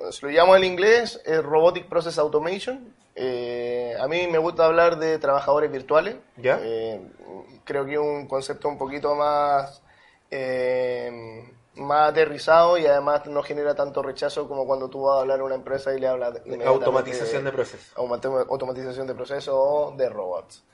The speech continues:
Speaker 1: Eh, porque la gente inmediatamente piensa en lo que significa un robot, significa en el fondo un reemplazo.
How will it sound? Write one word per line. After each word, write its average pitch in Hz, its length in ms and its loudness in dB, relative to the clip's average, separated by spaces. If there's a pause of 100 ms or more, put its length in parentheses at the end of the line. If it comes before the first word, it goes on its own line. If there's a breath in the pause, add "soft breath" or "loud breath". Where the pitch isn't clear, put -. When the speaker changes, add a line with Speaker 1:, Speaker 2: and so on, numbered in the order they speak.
(360 soft breath)
Speaker 1:
Eh, 113 800 -2
porque 120 200 -10
la 120 80 -6
gente 139 260 -8
inmediatamente 139 1040 -2
piensa 135 920 -2
en 131 200 -6
lo 127 120 -8
que 127 80 -10
significa 131 580 -6
un 131 180 -6
robot, 139 300 -4
significa 113 880 -8
en 110 80 -8
el 107 60 -8
fondo 110 240 -10
un 107 100 -10
reemplazo. 113 540 -6